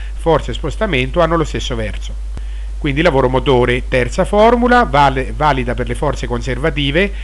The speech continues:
La forza elettrica è conservativa, quindi si può usare. Il lavoro della forza elettrica si calcola come differenza fra l'energia cinetica, l'energia potenziale elettrostatica, attenzione, iniziale,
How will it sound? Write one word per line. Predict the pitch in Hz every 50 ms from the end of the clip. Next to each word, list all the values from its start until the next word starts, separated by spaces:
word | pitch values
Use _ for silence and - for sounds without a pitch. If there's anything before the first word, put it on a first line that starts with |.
| - - - - -
La | 123 117
forza | 113 135 131 117 - -
elettrica | 131 135 139 135 - - 120 113 120 117 113 - -
è | - 143 139 131
conservativa, | - 127 113 107 - 123 120 123 123 170 - 170 156 156 160 180 208 190
quindi | - 143 127 117 117
si | 117 117
può | 107 131 131
usare. | 123 123 - 165 143 135 147 170 196 196 - - - - - - - - - - - -
Il | 117 117 117
lavoro | 120 123 156 175 175 156 135 117 113
della | 110 117 113 110
forza | 117 131 123 - -
elettrica | 196 196 208 214 - 226 196 175
si | 139 -
calcola | 143 151 160 147 131 123 - - 117 110 - - - - - -
come | - 165 151 139
differenza | 123 143 127 - 185 180 202 220 190 - 156
fra | 127 151 165 165
l'energia | 147 143 135 131 131 127 131 147
cinetica, | 143 151 151 165 165 151 143 131 131 135 117
l'energia | 120 131 135 135 131 131 123 120 143 156 143 117 101 - - - - - - -
potenziale | - 123 117 110 127 123 120 117 - - 139 143 147 147 151
elettrostatica, | 139 135 131 - - 127 - - - 160 160 165 156 147 139
attenzione, | 131 - - - 127 120 - 180 175 156 127 113 - - - - - - - -
iniziale, | - 180 196 208 202 180 143 - - - 151 139 120 110 104 107 110 123 147 175